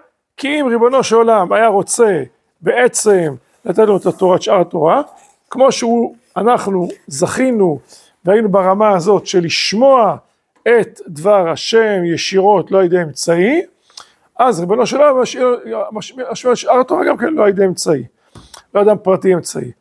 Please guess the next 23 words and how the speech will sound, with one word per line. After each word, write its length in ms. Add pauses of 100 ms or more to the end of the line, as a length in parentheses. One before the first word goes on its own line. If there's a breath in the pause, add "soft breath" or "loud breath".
(340)
ואם 500
אתה 300
עכשיו, 500 (380)
אתה 220
אדם 180 (180)
אמצעי 300
פרטי, 480 (260 soft breath)
שאתה 520 (140)
נכנס 360
באמצע 360
בין 120
ריבונו 200
של 100
עולם 220
לבינינו, 480 (300 soft breath)
אתה 100
אומר 500 (120)
את, 240
אה, 100 (100)
שאר 240
את 100
חלקי 280
התורה, 340